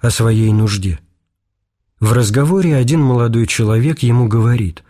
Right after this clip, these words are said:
«Нас так поражает в вас сила молитвенного духа». И священник с отчаянием говорит: «Да этого-то во мне и нет. Я ищу молитвы всей душой, всей тоской своей,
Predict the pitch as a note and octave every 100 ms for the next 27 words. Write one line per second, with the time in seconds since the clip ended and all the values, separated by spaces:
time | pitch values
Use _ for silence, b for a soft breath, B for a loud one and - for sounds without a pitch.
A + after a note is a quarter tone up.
0 | b b b b b - A#2+ B2+ - B2
1 | G2+ - A#2 A#2 A2 A#2 C#3+ A#2 G2+ G2
2 | B2+ C#3+ - B B - - - C#3+ C#3
3 | A2+ G#2+ A2 A#2+ A#2 A2+ A2 A2+ G#2 G2
4 | - - _ _ _ _ _ _ _ _
5 | - B2+ - B2+ - F3+ E3+ C#3+ - -
6 | A2+ - C3 D3+ D#3 C#3 B2 A#2 G#2 A2+
7 | B2+ B2 F2+ - b b b - G#2 B2+
8 | - D3 D#3 C#3 A#2+ A#2 G#2+ A2+ A2+ B2
9 | A#2 G#2 G#2 G2 D#2+ - _ _ _ _
10 | A2 A#2 C#3+ C3+ - - C#3 B2+ B2+ D3
11 | D3 A#2 G2+ - A#2+ G#2+ B2+ - C3+ F#2
12 | - B - - C3+ C3+ C#3 C3 - D3
13 | A#2 G#2+ G2+ F#2 D#2